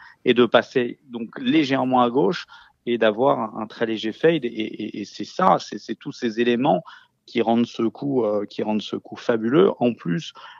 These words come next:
euh, il joue au milieu de green un tout petit peu fort. En tout cas, il joue la zone, mais idéale pour prendre aucun risque.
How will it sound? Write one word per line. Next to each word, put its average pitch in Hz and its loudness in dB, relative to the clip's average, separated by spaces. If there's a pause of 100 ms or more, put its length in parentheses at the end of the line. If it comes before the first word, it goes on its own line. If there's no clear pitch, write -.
(160)
euh, 101 -8
il 113 -6
joue 110 -6
au 120 2
milieu 120 2
de 113 -6
green 120 2
un 104 -2
tout - -14
petit - -20
peu 113 -4
fort. 143 2
En 120 -2
tout 104 -12
cas, - 0
il 117 -4
joue 110 -4
la 110 6
zone, 110 0
mais 101 -6 (200)
idéale 139 4
pour 98 -6
prendre 107 -2
aucun 107 0
risque. 151 0